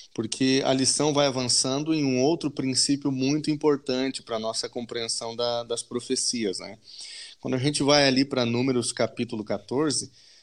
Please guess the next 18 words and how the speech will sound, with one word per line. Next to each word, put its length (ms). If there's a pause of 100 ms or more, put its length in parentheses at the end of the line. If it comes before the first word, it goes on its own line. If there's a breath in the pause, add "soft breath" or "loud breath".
(120 soft breath)
a 100
gente 200
percebe 460
que 120
Deus 280
fez 180
pra 160
Moisés 520
uma, 300
uma 180
profecia, 720 (220)
né? 280 (600 loud breath)
Falando 420
sobre 400
ali 300
o 260
grupo 380
dos, 680